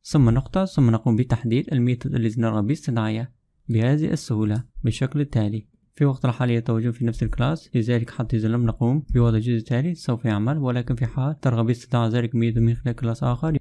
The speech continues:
ينصح بأن تقوم بوضع الاسم كلاس الذي يحتوي على الميثود ثم نقطة ثم تقوم بتحديد الميثود الذي ترغب باستدعائها. طيب بالنسبة للميثودز الذي يكونون ليس من نوع static، شاهد في حال إذا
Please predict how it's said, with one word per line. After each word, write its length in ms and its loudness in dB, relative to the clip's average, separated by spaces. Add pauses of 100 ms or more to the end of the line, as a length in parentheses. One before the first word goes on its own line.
ينصح 340 2
بأن 200 2
تقوم 260 -2
بوضع 460 0
الاسم 320 0
كلاس 340 -2
الذي 200 0
يحتوي 260 -4
على 120 -2
الميثود 340 -2
ثم 220 0
نقطة 400 -4 (180)
ثم 240 0
تقوم 320 -2
بتحديد 640 -2
الميثود 400 2
الذي 160 0
ترغب 340 0
باستدعائها. 760 -2 (240)
طيب 500 0
بالنسبة 580 -2
للميثودز 880 -2
الذي 300 0
يكونون 480 0
ليس 260 0
من 200 2
نوع 180 -2
static، 640 -4
شاهد 540 -2 (100)
في 100 0
حال 240 -2
إذا 140 -2